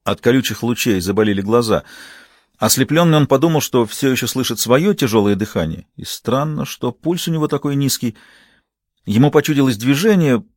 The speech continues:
будто там, позади большого дрожащего круга света, что-то поднялось вверх. Он услышал свист, и в тот же миг ему в голову пришла удивительная мысль.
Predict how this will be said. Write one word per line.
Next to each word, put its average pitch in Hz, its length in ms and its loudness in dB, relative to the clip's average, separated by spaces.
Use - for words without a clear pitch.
будто 135 260 -4
там, 120 260 0
позади 135 420 2
большого 123 480 2
дрожащего 113 500 2
круга 107 260 -2
света, 139 300 -2
что-то 110 240 -2
поднялось 117 600 0
вверх. 131 500 -2
Он 131 160 4
услышал 135 380 2
свист, - 640 -2
и 117 100 0
в - 140 -4
тот 202 200 4
же 185 160 2
миг 151 220 2
ему 123 200 4
в 104 80 -6
голову 139 400 2
пришла 131 320 0
удивительная 196 720 2
мысль. 175 420 -2